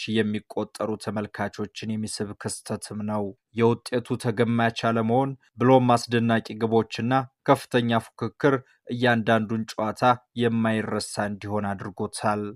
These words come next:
የባርሴሎናና ሪያል ማድሪድ ፍጥጫ በዘመናዊ እግር ኳስ ውስጥ በጣም አስፈላጊ ከሆኑት ክስተቶች አንዱ ያደርገዋል። የእነዚህ ሁለት ታላላቅ ክለቦች ታሪክ፣ የአሁን የውድድር ዘመን እንቅስቃሴና የቀድሞ ግጥሚያዎች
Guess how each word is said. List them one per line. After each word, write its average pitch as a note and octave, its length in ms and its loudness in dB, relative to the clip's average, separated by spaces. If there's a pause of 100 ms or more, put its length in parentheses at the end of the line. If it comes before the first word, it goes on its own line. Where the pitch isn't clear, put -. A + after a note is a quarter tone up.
(240)
የባርሴሎናና A#2 1000 2
ሪያል A#2 300 6
ማድሪድ A2+ 400 0
ፍጥጫ - 400 -14 (360)
በዘመናዊ A2+ 540 4
እግር G#2+ 240 -2
ኳስ G#2+ 300 -2
ውስጥ B2+ 260 0 (300)
በጣም B2 360 -2
አስፈላጊ A2+ 680 -2
ከሆኑት A2 520 -2
ክስተቶች A2 600 -6 (220)
አንዱ A2 320 -2
ያደርገዋል። G#2 720 -2 (420)
የእነዚህ B2 460 4
ሁለት A#2+ 260 2
ታላላቅ A#2 520 4
ክለቦች A2 500 -2
ታሪክ፣ A#2+ 340 2 (340)
የአሁን B2 300 8
የውድድር A2+ 520 2
ዘመን A2+ 300 2
እንቅስቃሴና A2 920 -4 (440)
የቀድሞ A#2+ 540 4
ግጥሚያዎች A#2 580 0